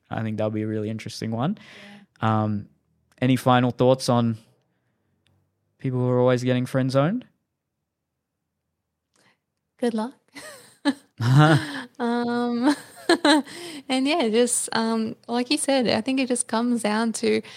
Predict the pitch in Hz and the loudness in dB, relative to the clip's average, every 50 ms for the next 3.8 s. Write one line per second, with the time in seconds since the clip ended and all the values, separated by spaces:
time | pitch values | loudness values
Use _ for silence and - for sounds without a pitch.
0 | - - - - _ _ - 226 220 220 214 220 220 220 - - 226 220 220 214 | -20 -20 -20 -20 _ _ -8 -4 -2 0 2 2 0 0 0 -2 0 0 0 0
1 | - - - 202 202 208 214 208 208 214 214 202 202 - - 208 208 208 208 208 | -2 -2 -4 -2 -2 -2 -2 0 0 -2 -2 -2 -4 -6 -4 -4 -2 -2 0 -2
2 | 208 202 202 202 202 _ _ _ _ _ _ 220 214 214 208 208 208 185 185 202 | -2 -2 -4 -6 -8 _ _ _ _ _ _ -16 -8 -6 -2 -2 0 0 0 0
3 | 208 196 - - - - _ _ _ _ _ 202 - 226 - | -2 -4 -6 -12 -20 -20 _ _ _ _ _ -8 -2 -2 -2